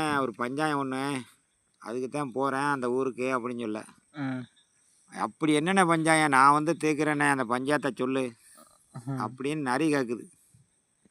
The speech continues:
Speaker 2: ம்.
Speaker 1: அப்ப நரி கேட்ட உடனே, அப்ப சொல்லியிருக்கான், அந்த மாதிரிங்களா,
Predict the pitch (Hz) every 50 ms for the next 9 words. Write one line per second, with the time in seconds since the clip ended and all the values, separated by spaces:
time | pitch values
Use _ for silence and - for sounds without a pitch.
0 | _ - 135 127 123 123 120 120 123 - _ _ _ _ _ _ - 110 113 -
1 | 156 156 151 139 135 135 139 156 151 147 143 127 139 139 139 139 151 156 151 139
2 | 123 113 98 - - - - _ _ _ _ _ _ _ _ _ _ _ _ _
3 | _ _ _ _ _ _ _ _ _ _ _ _ _ _ - 92 98 98 143 139
4 | - 143 139 143 151 156 143 139 143 139 139 139 147 151 151 143 135 127 127 127
5 | 127 131 139 139 139 131 135 139